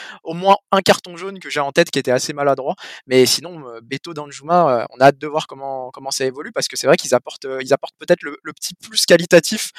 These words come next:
euh, dont Everton a eu besoin, euh, pendant, pendant longtemps. De l'autre côté, euh, il y aura tes Gunners, euh, Flo, et la difficulté pour eux, c'est qu'ils vont devoir se déplacer, euh, à Goodison Park, et ça va être l'avantage d'Everton, c'est de pouvoir compter, euh, sur un stade dans lequel c'est toujours difficile de se déplacer, notamment pour, euh, pour Arsenal, hein, je crois, Flo.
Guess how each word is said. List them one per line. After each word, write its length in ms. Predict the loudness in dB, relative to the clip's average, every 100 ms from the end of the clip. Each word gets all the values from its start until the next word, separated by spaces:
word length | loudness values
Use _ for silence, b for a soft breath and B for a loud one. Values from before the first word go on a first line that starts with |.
| B B B
euh, 840 | 8 10 10 10 8 6 4 2 -2 -6
dont 140 | -4
Everton 400 | 0 0 0 2
a 80 | 2
eu 80 | -2
besoin, 440 | -10 -8 -4 -4
euh, 20 | -6
pendant, 320 | -10 -10 -10
pendant 220 | -8 -10
longtemps. 260 | -10 -12 -20 B B B -8
De 100 | -4
l'autre 180 | -4 -6
côté, 340 | 0 6 8
euh, 180 | 10 8
il 40 |
y 20 | 8
aura 140 | 4
tes 140 | 4 -4
Gunners, 420 | 0 0 0 -8 B B B 2
euh, 340 | 4 6 4
Flo, 340 | 0 -4 0
et 280 | 4 4 4
la 100 | 4
difficulté 540 | 0 -6 -12 -8 -2 -2
pour 300 | _ -10 -6
eux, 20 |
c'est 160 | -6
qu'ils 100 | -8 -14
vont 120 | -8
devoir 200 | -2 0
se 60 |
déplacer, 460 | -2 -2 -2 0 4
euh, 180 | 4 6
à 100 | 4
Goodison 440 | 0 -12 -8 -8 -4
Park, 220 | -4 -4
et 40 |
ça 120 | -6
va 80 | -4
être 100 | -2
l'avantage 380 | -4 -6 -10 -10
d'Everton, 360 | -4 -4 -4 -6
c'est 140 | -6
de 40 | -10
pouvoir 200 | -14 -16
compter, 300 | -16 0 0 B B B
euh, 220 | 4 4 4
sur 180 | 0
un 80 | -2
stade 240 | 2 0 0
dans 80 |
lequel 240 | -8 -4 -2
c'est 180 | -4 -12
toujours 280 | -16 -14
difficile 320 | -12 -12 -12 -12
de 80 |
se 80 | -10
déplacer, 400 | -10 -4 -2 -2
notamment 500 | -4 0 2 2 0
pour, 280 | -8 -4 -2
euh, 40 |
pour 180 | -2 2
Arsenal, 420 | 2 2 4 4
hein, 120 | 4 0
je 80 | -6
crois, 180 | -10
Flo. 140 | -10